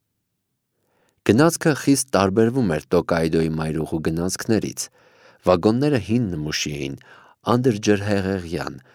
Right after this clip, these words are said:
խարխուլ, լույսը աղոտ, և ընդամենը երեք թե չորս վագոն կար։ Սիմամուրան վերացել էր շրջապատից։ Անհետացել էր ժամանակի ու տարածության պատկերացումը։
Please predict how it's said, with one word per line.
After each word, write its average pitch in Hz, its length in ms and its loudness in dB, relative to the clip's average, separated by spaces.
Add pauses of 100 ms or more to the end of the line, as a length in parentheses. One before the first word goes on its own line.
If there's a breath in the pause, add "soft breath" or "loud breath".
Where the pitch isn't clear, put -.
խարխուլ, 107 720 -4 (240)
լույսը 123 480 2 (120)
աղոտ, 78 520 -4 (480 soft breath)
և 107 160 6
ընդամենը 135 460 2
երեք 101 360 0
թե 101 160 -2
չորս 95 320 -2
վագոն 78 380 -8
կար։ - 240 -12 (1120)
Սիմամուրան 95 640 0
վերացել 90 480 -2
էր 92 100 0
շրջապատից։ - 840 -6 (1600)
Անհետացել 127 580 4
էր 80 100 0
ժամանակի 90 520 -2
ու 107 80 -2
տարածության 82 580 -2
պատկերացումը։ - 760 -10